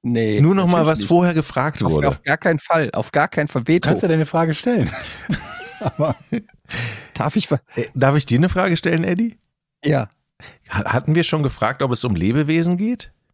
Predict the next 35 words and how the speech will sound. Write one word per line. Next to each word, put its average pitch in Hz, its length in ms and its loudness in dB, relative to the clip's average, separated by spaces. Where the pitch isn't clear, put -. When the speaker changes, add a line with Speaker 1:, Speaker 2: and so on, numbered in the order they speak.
Speaker 1:
Sag 147 260 0
ich - 100 -4
nicht. - 260 -6
Speaker 3:
<laughs> - 640 -8
Clever. 185 400 0
Speaker 2:
Ah, 92 480 -2
oh 110 180 2
Mann, 123 340 2
ey. 104 220 4
Speaker 1:
Oh, - 80 2
Speaker 2:
Okay. 180 360 2
Speaker 1:
okay, 165 220 4
ja, 156 280 6
hat, 190 180 2
ich 214 160 2
hatte 180 200 2
das 160 180 0
gefragt. 135 400 2
Speaker 2:
Und 117 60 2
was 120 160 0
war 135 60 4
Speaker 1:
Und 135 60 4
Speaker 2:
die 123 60 4
Speaker 1:
er 110 80 6
hat 123 80 4
es 139 60 0
Speaker 2:
Antwort? 196 200 4
Speaker 1:
bejaht. 117 500 2
Speaker 2:
Okay, - 260 2
es 107 60 2
geht 127 40 4
um 135 80 4
Speaker 1:
Meine 160 220 4
Speaker 2:
Lebewesen. 120 720 2
Speaker 1:
Fresse. 104 160 -2